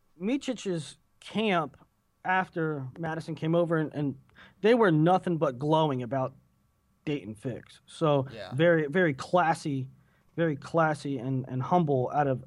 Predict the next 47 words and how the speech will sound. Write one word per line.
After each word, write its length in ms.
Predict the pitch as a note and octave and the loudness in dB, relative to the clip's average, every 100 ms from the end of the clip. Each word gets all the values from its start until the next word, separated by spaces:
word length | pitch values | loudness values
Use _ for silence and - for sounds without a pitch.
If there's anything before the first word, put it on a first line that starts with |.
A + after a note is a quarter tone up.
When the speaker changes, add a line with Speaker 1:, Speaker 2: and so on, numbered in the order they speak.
| - | -10
Speaker 1:
out 160 | B2+ | -4
of 80 | C3+ | 0
Micic's 400 | C#3 D3+ B2 - | 0 0 -4 -14
camp. 300 | - D3 B2+ | -6 -4 -2
Gotta 200 | D#3+ C3+ | -2 -4
say 180 | C3 C3 | -2 -2
that. 240 | B2+ C3 - - - - | 0 -2 -4 -16 -20 -10
Um, 340 | - A#2+ A2+ A2+ - _ | -2 0 0 -4 -10 _
but 280 | E3+ D3 - _ _ - | 0 0 -4 _ _ 0
they 140 | F3+ | 2
had 140 | G3+ | 4
him 100 | G#3 | 2
prepared. 600 | - D3+ F#3 F3+ F#3 F3+ | -2 -4 0 2 2 2
They 100 | E3 | -2
had 160 | D#3+ E3+ | -2 -2
him 80 | D#3 | -4
firing 340 | - D#3+ D#3 | -4 -2 -2
all 140 | D3+ C3+ | -2 -4
cylinders. 580 | - D3+ D3 D3+ C3+ C3 _ _ - _ - | -4 -4 -2 -2 -4 -8 _ _ -20 _ -4
Um, 300 | C3+ C3+ C3 | 0 2 2
I 140 | C#3 | 2
hope 200 | D3 C#3+ | 0 -2
he 60 | C#3 | -2
does. 360 | C#3+ B2+ - - | -2 -2 -4 -14
Hope 200 | - E3 | -8 -6
he 60 | C#3+ | -2
does 220 | D3+ A#2 | -2 0
well 280 | C3 C3+ C3+ | -2 -2 -4
in 220 | B2 A#2 | -4 -4
Brazil, 440 | A#2+ B2 E3 F3 | -4 -2 2 4
and 80 | F3+ | 4
I 60 | D#3+ | 4
hope 240 | E3+ E3 | 0 0
Dayton 420 | D#3+ E3 E3 D#3+ - _ - | -2 0 0 0 -4 _ 0
win. 200 | E3 E3+ D3 | 2 4 2
Uh, 160 | D#3 - | 0 -2
you 100 | D#3 | -2
know, 160 | C#3 - | -2 -4
hope 160 | D#3 D#3+ | -8 0
Dayton 220 | F3 E3 | 2 4
wins 140 | F3 D#3+ | 4 6
a 20 | |
world 180 | E3+ D3 | 4 4
title 200 | F#3 D#3 | 2 4
in 80 | |
Bosnia. 420 | C#3+ F#3 C#3+ G#2+ G#2 - - | 4 2 2 -6 -10 -14 -12
Speaker 2:
Yeah, 240 | A#2+ G2+ | -10 -10